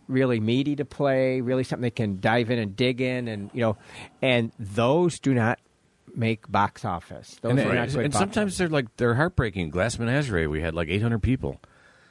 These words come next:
Speaker 1: I
Speaker 2: For
Speaker 1: think
Speaker 2: the
Speaker 1: it was six hundred. We had s-,
Speaker 2: Six hundred?
Speaker 1: like, barely, uh, five hundred and some. Yeah,
Speaker 2: And it was
Speaker 1: yeah.
Speaker 2: such a beautiful piece of
Speaker 1: It was,
Speaker 2: art.
Speaker 1: it was great.
Speaker 2: And, and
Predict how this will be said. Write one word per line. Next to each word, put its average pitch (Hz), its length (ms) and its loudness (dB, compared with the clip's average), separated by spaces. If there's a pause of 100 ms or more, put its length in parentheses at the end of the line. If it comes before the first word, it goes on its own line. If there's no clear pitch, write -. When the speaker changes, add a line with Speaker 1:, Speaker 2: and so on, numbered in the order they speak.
(340)
Speaker 1:
I 120 80 -4
Speaker 2:
For 98 80 4
Speaker 1:
think 90 100 4
Speaker 2:
the - 20 4
Speaker 1:
it 135 40 2
was 123 100 -2
six - 240 0
hundred. 104 320 0
We 107 80 0
had 110 100 -2
s-, - 80 -6
Speaker 2:
Six 113 280 0
hundred? 123 160 4
Speaker 1:
like, 135 40 0
barely, 120 440 2
uh, 113 160 -6
five 123 300 0
hundred 120 240 0
and 110 100 -8
some. 87 340 -4
Yeah, 117 360 0
Speaker 2:
And 110 100 2
it 120 40 4
was 113 120 2
Speaker 1:
yeah. - 20 -2
Speaker 2:
such - 200 0
a 143 80 2
beautiful 117 460 0
piece 135 220 0
of 120 80 0
Speaker 1:
It - 20 2
was, 135 320 0
Speaker 2:
art. - 80 -2
Speaker 1:
it 151 60 4
was 131 180 0
great. 92 300 0 (440)
Speaker 2:
And, 117 300 4
and 113 420 2